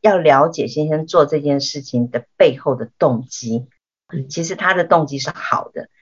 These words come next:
Speaker 1: 是想要帮助孩子。
Speaker 2: 嗯。
Speaker 1: 收金、喝符水有是民间信仰的一种，比如说孩子小 baby 的时候他是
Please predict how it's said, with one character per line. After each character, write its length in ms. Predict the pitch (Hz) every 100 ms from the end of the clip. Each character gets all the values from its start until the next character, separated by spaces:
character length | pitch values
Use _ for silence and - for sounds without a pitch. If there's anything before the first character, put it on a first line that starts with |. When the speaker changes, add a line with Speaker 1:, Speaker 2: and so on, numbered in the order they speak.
| _
Speaker 1:
是 120 | - 180
想 220 | 143 123
要 80 | 120
帮 260 | 160 156
助 160 | 160 143
孩 320 | - - -
子。 200 | 123 -
Speaker 2:
嗯。 40 | - _ _ _
Speaker 1:
收 260 | - 214 214
金、 280 | 208 208 202
喝 360 | - - 240
符 260 | 233 - 156
水 220 | 160 143
有 120 | 113 113 - 104
是 220 | - - - -
民 200 | 165 175
间 200 | 214 214
信 300 | 220 226 170
仰 200 | 113 104
的 60 |
一 160 | - 170
种， 400 | - 127 - - _ _ _ _
比 80 | 131
如 80 | 139
说 160 | 160
孩 280 | 160 - 135
子 280 | 139 131 - _
小 200 | - 131 131
baby 280 | 180 170
的 80 | 139
时 120 | 131
候 80 | 131
他 160 | 147 151
是 120 | -